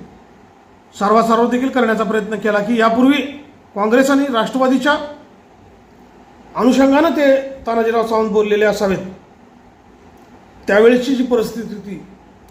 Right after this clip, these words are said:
असं बोलून त्यांनी सारवण्याचा प्रयत्न केला. परंतु अमोल मिटकरी असतील किंवा इतर राष्ट्रवादी काँग्रेसच्या नेत्यांनी गंभीर इशारा देत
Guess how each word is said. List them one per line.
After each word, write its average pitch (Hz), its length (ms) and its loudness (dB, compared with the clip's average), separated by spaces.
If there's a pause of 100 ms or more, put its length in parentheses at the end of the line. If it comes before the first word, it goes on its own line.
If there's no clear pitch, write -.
(140)
असं 208 400 0
बोलून 247 280 4
त्यांनी 220 340 0
सारवण्याचा 180 480 -6
प्रयत्न 170 280 -10
केला. 170 220 -8
परंतु 180 340 -4 (580)
अमोल 208 240 2
मिटकरी 220 380 0
असतील 220 300 -4
किंवा 208 320 -4 (1000)
इतर 202 240 2
राष्ट्रवादी 226 420 0
काँग्रेसच्या 208 440 -2
नेत्यांनी 208 720 -2 (300)
गंभीर 214 280 2
इशारा 214 280 0
देत 185 160 0